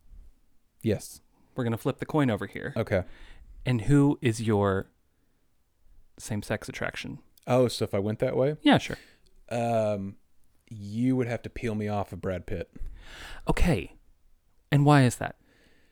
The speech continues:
Speaker 2: 'Cause I feel like his heyday was definitely a while ago. And yet you're still riding
Speaker 1: Well,
Speaker 2: the Brad
Speaker 1: I
Speaker 2: Pitt
Speaker 1: don't know.
Speaker 2: train.
Speaker 1: I think you kind of imprint on some of these people,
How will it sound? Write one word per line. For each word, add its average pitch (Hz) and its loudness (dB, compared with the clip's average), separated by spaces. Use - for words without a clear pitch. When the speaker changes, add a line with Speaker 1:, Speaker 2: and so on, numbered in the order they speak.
Speaker 2:
'Cause 143 2
I 143 6
feel 190 0
like 185 2
his 147 2
heyday 139 4
was 107 -2
definitely 151 -2
a 160 -2
while 117 4
ago. - -8
And 127 2
yet 123 4
you're 120 -2
still 113 -2
riding 117 4
Speaker 1:
Well, - 2
Speaker 2:
the 107 0
Brad 107 0
Speaker 1:
I - -8
Speaker 2:
Pitt 139 -4
Speaker 1:
don't 139 -2
know. 110 0
Speaker 2:
train. - -8
Speaker 1:
I - -12
think - -8
you 147 -8
kind 151 -2
of 117 -6
imprint 120 -6
on 101 -8
some 107 -6
of 95 -8
these 98 -10
people, 101 -8